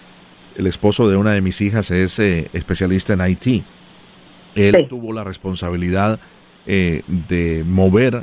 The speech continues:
Speaker 1: a más de cien abogados a sus casas, eh, y tuvieron una preparación de la cual ya estaban adelantándose, movieron todas
Speaker 2: Sí.
Speaker 1: las operaciones, todos los paraligas, todas las secretarias,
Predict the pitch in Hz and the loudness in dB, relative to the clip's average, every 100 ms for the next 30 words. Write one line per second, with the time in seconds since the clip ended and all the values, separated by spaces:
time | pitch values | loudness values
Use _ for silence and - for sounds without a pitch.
0 | - - 90 101 104 104 - 131 147 165 | -10 -6 -2 0 0 -2 0 2 2 2
1 | 139 101 87 95 107 104 98 95 - 107 | 0 -2 -2 -2 -2 -2 -4 -6 -4 -2
2 | 95 - 127 - - - - _ - 92 | 0 -2 -6 -8 -14 -20 -20 _ -6 -2
3 | 95 95 101 92 98 117 123 107 107 90 | 0 2 0 2 2 4 2 0 0 0
4 | - 120 107 85 156 123 127 - 135 127 | 0 0 0 0 -2 0 -2 0 0 0
5 | 101 92 92 92 95 95 110 - 160 - | 0 0 -2 0 -2 0 -2 -2 -6 -8
6 | - - 101 98 107 117 120 92 127 127 | -16 -2 0 4 4 2 0 0 2 4
7 | - 110 101 92 - 123 123 120 113 - | 2 -4 -16 -16 -12 -10 -10 -10 -12 -8
8 | 110 113 110 95 - 92 95 131 120 113 | -4 -2 -2 -4 -4 -4 0 0 0 0
9 | 107 - 113 113 104 98 95 92 104 110 | -2 -2 0 0 0 -2 -4 -4 0 0
10 | 110 110 | 0 -2